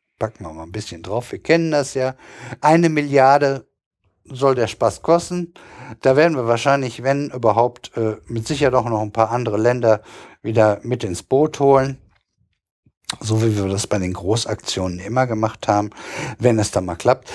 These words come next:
Ich habe die Hoffnung, dass es jetzt bessere Chancen hat, gebaut zu werden nach dieser Entdeckung.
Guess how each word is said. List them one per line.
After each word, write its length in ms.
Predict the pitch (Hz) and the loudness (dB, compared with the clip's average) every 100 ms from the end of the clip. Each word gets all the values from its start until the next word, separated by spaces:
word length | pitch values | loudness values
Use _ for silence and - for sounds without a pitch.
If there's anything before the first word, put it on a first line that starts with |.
| 160 160 _ | -8 -8 _
Ich 380 | - 170 - - | 4 4 4 -10
habe 340 | - 135 135 135 | -2 2 2 2
die 180 | 113 110 | 0 2
Hoffnung, 560 | 147 165 135 113 90 - _ _ _ _ _ _ _ _ | 2 2 -4 -4 -8 -16 _ _ _ _ _ _ _ _
dass 180 | 131 120 | -4 -2
es 220 | 147 - | -4 0
jetzt 320 | 135 156 - | 0 0 -4
bessere 720 | - 131 - 127 127 120 113 _ | 0 0 0 -2 2 2 -2 _
Chancen 560 | - 120 135 139 127 | -2 0 0 -4 -6
hat, 220 | 110 117 - | -2 -2 -4
gebaut 340 | 95 101 113 | -2 0 0
zu 140 | - | -2
werden 320 | 107 107 107 - - 95 - | -2 -2 -2 -12 -20 -18 -4
nach 180 | 113 | -4
dieser 360 | - 117 110 98 | -4 -4 0 0
Entdeckung. 760 | 92 95 - 110 - 127 123 | -2 -6 0 0 2 -2 -4